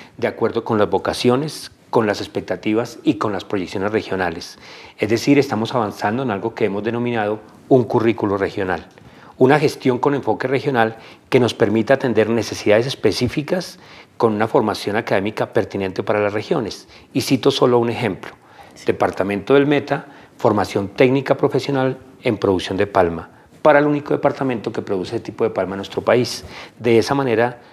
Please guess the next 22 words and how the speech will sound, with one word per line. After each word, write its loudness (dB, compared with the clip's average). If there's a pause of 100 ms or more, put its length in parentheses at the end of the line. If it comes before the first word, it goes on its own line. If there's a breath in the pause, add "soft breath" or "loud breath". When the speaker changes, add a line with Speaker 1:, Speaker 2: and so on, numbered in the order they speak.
(120)
Speaker 1:
la 4
universidad 0
avanza 2
en -2
su -6
gestión 0 (200)
con 0
enfoque -2
regional. -6 (300 soft breath)
Speaker 2:
Y 2
brevemente, 2
¿qué -4
tan -6
fácil -2
o -4
qué -4
tan -6
complicado -4
puede -2
llegar -2
a -6
resultar -10